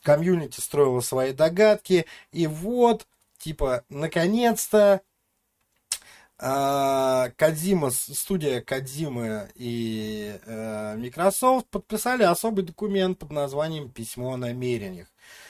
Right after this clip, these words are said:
а, в котором говорится, собственно, о том, что они будут прорабатывать соглашение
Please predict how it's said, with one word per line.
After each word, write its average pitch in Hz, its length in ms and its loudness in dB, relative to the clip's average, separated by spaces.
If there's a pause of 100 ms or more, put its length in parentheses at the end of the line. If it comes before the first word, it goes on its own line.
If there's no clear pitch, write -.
(180)
а, 120 520 2
в - 80 -14
котором 196 320 0
говорится, 143 440 2
собственно, - 400 -6
о 117 40 -4
том, 220 220 0
что 143 600 2
они 151 160 -4
будут 196 320 -6
прорабатывать 151 720 0
соглашение 208 1080 -2